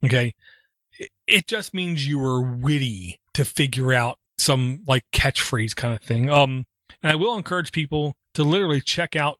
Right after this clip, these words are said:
old episodes of Firing Line with William F. Buckley. If you have a hard time finding them, let me know. I can get you added to a Plex library,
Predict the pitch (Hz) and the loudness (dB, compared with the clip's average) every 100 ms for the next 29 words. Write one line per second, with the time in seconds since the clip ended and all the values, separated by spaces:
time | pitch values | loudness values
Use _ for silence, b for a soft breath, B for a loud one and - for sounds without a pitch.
0 | _ - 160 175 170 160 - 160 147 147 | _ 0 2 2 2 0 2 2 4 0
1 | 135 _ - - 156 151 151 143 139 135 | -2 _ -18 2 2 4 0 0 0 2
2 | 135 131 127 - _ 143 123 - _ 143 | 0 0 -4 -8 _ -2 -2 -10 _ 0
3 | 143 147 147 165 139 - 139 - 139 123 | 2 2 0 -2 -4 -2 -2 0 -2 0
4 | 156 156 147 131 160 156 147 147 - 180 | 2 2 2 0 0 0 -2 -2 0 2
5 | 214 156 131 127 127 123 B B 139 160 | 4 4 4 4 2 0 B B 0 0
6 | 165 147 135 135 131 b b - 147 143 | 0 0 0 -4 -6 b b -2 0 0
7 | 131 156 - 143 151 139 139 131 139 135 | 0 -2 -2 -2 2 2 2 2 0 0
8 | - - 151 - - - 135 131 131 131 | 0 0 0 -2 -10 0 2 4 4 4
9 | 131 131 131 123 | 4 4 4 2